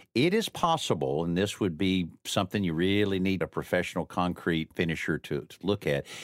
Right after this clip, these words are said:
It's possible you could remove that lower section of bricks, form it up, and then pour concrete in there. The problem is, it's just not gonna look that good, and it's also gonna be questionable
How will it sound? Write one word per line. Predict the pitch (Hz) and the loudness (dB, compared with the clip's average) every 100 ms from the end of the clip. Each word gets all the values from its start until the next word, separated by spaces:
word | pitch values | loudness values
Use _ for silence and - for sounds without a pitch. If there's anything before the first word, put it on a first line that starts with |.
| - | -2
It's | 147 - | -2 -2
possible | - 185 202 - 107 | -2 0 0 0 0
you | 101 107 | 2 2
could | 104 92 | 0 0
remove | 95 90 120 127 101 | 2 4 4 2 2
that | 90 - | 0 2
lower | 90 104 107 85 | 2 4 4 2
section | - - 110 - - 85 | 0 0 0 0 -4 -2
of | 71 | -2
bricks, | 73 80 80 - - - - - | 0 2 2 0 -8 -8 -20 -20
form | - 113 117 127 | -2 2 4 4
it | 110 | 4
up, | 98 92 90 _ - | 4 4 2 _ -2
and | 87 | 2
then | 87 85 | 2 0
pour | - 98 85 | 0 2 2
concrete | - 92 85 - 98 80 | 2 0 0 0 0 0
in | 78 76 | 0 0
there. | 98 78 67 - - - | 0 0 -2 -10 -16 -6
The | |
problem | - - 202 196 117 | -4 0 0 2 2
is, | 98 95 90 - | 4 2 2 -4
it's | 123 | -8
just | - 165 165 - | -2 -2 -2 0
not | 117 - | -2 -2
gonna | 95 | -4
look | 76 71 123 - | -2 2 0 0
that | 73 69 78 | -6 -6 -4
good, | 80 76 78 - - - - | -2 -2 -2 -8 -18 -10 -2
and | 110 110 104 - | 2 2 0 -2
it's | 101 - | -4 2
also | 117 - 101 | 2 2 0
gonna | 85 95 | 2 0
be | 85 82 | 2 -2
questionable | - 127 127 - 95 76 78 | 0 -2 0 0 0 2 0